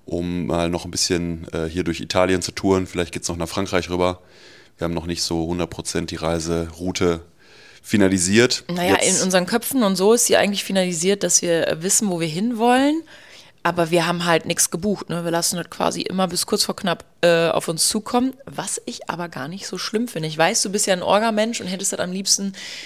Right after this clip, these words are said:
Speaker 2: gerne alles schon gebucht und, äh, fix, damit dich das nicht stresst.
Speaker 1: Ja.
Speaker 2: Aber ich denke mir so, so ist man irgendwie spontan, wenn man doch nochmal irgendwo einen Tag länger bleiben möchte, weil einem das so gut gefällt oder sagt, "Boah, gefällt mir hier gar nicht, lass uns früher abreisen", finde ich das immer ganz gut.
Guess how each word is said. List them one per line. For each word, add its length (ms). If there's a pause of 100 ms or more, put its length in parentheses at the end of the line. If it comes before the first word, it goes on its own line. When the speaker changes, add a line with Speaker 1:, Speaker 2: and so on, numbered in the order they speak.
(140)
Speaker 2:
gerne 260
alles 160
schon 180
gebucht 580
und, 360
äh, 160
fix, 460
damit 280
dich 80
das 160
nicht 160
stresst. 480 (220)
Speaker 1:
Ja. 80 (140)
Speaker 2:
Aber 160
ich 80
denke 220
mir 120
so, 80
so 160
ist 120
man 120
irgendwie 180
spontan, 540
wenn 80
man 120
doch 160
nochmal 220
irgendwo 400
einen 120
Tag 160
länger 220
bleiben 260
möchte, 240
weil 100
einem 80
das 160
so 120
gut 160
gefällt 360
oder 180
sagt, 300
"Boah, 320
gefällt 260
mir 80
hier 100
gar 220
nicht, 280
lass 100
uns 140
früher 180
abreisen", 640 (360)
finde 220
ich 60
das 120
immer 200
ganz 240
gut. 320